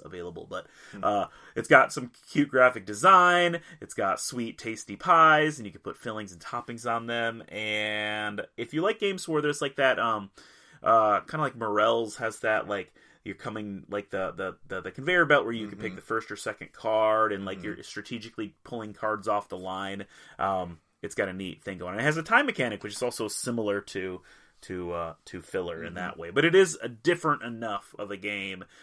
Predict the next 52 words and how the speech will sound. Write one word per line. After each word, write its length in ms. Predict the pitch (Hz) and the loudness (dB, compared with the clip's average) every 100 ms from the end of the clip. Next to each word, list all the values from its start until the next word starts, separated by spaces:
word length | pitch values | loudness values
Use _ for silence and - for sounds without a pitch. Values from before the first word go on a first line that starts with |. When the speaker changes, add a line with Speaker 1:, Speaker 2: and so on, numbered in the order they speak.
| - | -14
Speaker 1:
that 80 | - | -8
you're 120 | 107 101 | -8 -6
getting, 320 | 110 101 98 | -6 -6 -8
you're, 280 | - 101 95 | -8 -8 -8
you're 120 | 107 | -12
scratching 420 | - 117 - 95 | -2 0 0 -8
a 40 | |
totally 400 | - - 95 92 | -10 -6 -4 -6
different 320 | 87 - - 87 | -10 -12 -14 -12
itch 240 | - - | -12 -12
if 160 | - - | -12 -12
you're 80 | 82 | -12
Speaker 2:
Mm-hmm. 40 | |
Speaker 1:
gonna 140 | 87 85 | -14 -14
play 160 | - 107 | -14 -6
Speaker 2:
Yeah, 200 | 95 92 | -4 -2
Speaker 1:
Filler 40 | 113 120 | -2 -2
Speaker 2:
I, 20 | |
Speaker 1:
or 40 | |
Speaker 2:
I've 100 | 117 | -4
Speaker 1:
Pie 80 | 98 | -4
Speaker 2:
played 100 | 113 90 | -4 -4
Speaker 1:
Factory. 260 | 92 85 | -6 -8
Speaker 2:
both, 100 | 80 | -8
and 80 | 87 | -12
I'd 140 | 90 | -12
say 140 | - 87 | -14 -14
they, 200 | 85 85 - | -14 -16 -12
they 200 | 92 87 | -10 -8
are 300 | 85 80 - _ _ _ _ | -8 -10 -16 _ _ _ _
very 180 | 127 113 | -6 -4
different 320 | 104 98 87 | -6 -8 -12
in 60 | 82 | -12
application, 760 | 78 92 - 82 - 71 73 - - | -14 -16 -18 -18 -16 -18 -20 -20 -16
if, 180 | 85 - _ _ _ _ _ _ | -16 -16 _ _ _ _ _ _
if 160 | 92 - | -16 -14
not 240 | 85 82 | -14 -14
in 120 | 87 76 | -14 -16
aesthetic. 640 | - - - - _ _ _ _ _ _ _ _ | -16 -16 -16 -16 _ _ _ _ _ _ _ _
Speaker 1:
Cool. 200 | 80 73 | -18 -18
Speaker 2:
So. 320 | - 87 - _ _ _ _ _ | -18 -20 -20 _ _ _ _ _
Speaker 1:
Awesome. 360 | - 90 - 64 _ _ - | -10 -8 -10 -16 _ _ -6
Awesome. 360 | 120 - - _ _ _ | -6 -6 -12 _ _ _
All 80 | 107 | -6
right, 140 | 101 90 | -4 -2
you 60 | |
got 100 | 127 | 0
another 160 | 131 139 | 2 2
one? 200 | 165 185 _ _ _ _ - | 0 -2 _ _ _ _ -4
Speaker 2:
Uh, 240 | 127 143 131 | -2 0 0
yeah. 280 | 147 196 - | 0 0 -2
Um, 440 | 107 120 113 110 | -2 0 -2 -4